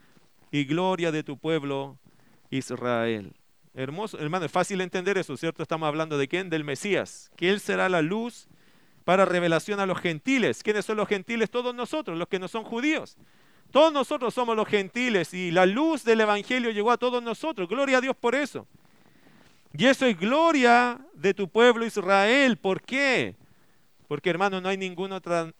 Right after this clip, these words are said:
nación en este mundo que Dios haya escogido para traer su redención, sino Israel. Eso debe ser gloria para Israel, aunque hoy día Israel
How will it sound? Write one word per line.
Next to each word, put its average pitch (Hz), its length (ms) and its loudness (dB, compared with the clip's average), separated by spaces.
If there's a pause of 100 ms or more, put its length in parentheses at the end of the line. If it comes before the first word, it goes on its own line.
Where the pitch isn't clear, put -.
(100)
nación 196 720 -4
en 185 100 -4
este 175 240 -6
mundo 165 320 -10
que 131 140 -4
Dios 156 180 -8
haya 147 160 -4
escogido 165 480 -6
para 131 260 -2
traer 127 300 -4
su 131 180 -12
redención, 120 720 -10
sino 131 540 -14
Israel. 107 580 -8 (600)
Eso 156 240 -6
debe 165 180 -4
ser 156 160 -4
gloria 180 320 -4
para 180 160 -4
Israel, 175 360 -2
aunque 156 260 -10
hoy 143 80 -8
día 165 340 -6
Israel 147 600 -6